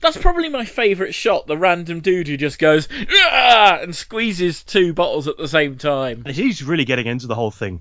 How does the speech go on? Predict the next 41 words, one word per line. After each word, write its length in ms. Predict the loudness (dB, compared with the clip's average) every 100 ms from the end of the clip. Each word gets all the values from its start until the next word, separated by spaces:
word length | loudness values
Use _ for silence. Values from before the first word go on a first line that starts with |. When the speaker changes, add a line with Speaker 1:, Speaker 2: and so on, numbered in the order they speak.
| -2
Speaker 2:
This 200 | -2 -2
food 200 | -4 0
fight 220 | 2 2
gives 220 | 0 -4
Rita 360 | -2 -2 0 0
a 60 | 0
plan. 500 | 0 0 0 -2 -6
She 120 | -4
gives 160 | -2 0
her 80 |
an 80 | 2
idea. 400 | 4 4 2 2 -4
She 120 | -6 0
shouts 300 | 2 2 0
at 80 |
Finster 380 | -2 -2 -2 -4
to 140 | -2 0
make 200 | 0 -2
her 400 | 2 4 4 2 _ -14 -4
a 100 | -4
piggy 420 | -4 -2 -2 -2
monster 520 | -6 -6 -6 -6 -6 -8 -12
with 140 | -10 -8
the 80 |
plan 400 | -6 0 2 2 -2
to 120 | -8
eat 260 | -10 -10 0
all 300 | 4 4 2
the 80 |
food 320 | 0 2 2 4
on 160 | 2
planet 380 | 2 2 4 6
Earth. 380 | 6 4 2 -14 -6
Finster 260 | -6 -4
makes 160 | -4 -4
the 60 | -2
pig 180 | -2
monster, 580 | 0 -2 -2 2 4 4 4
and 380 | 2 2 0 -6 -10
it's, 220 | -10 -10 -4
um, 320 | -2 -2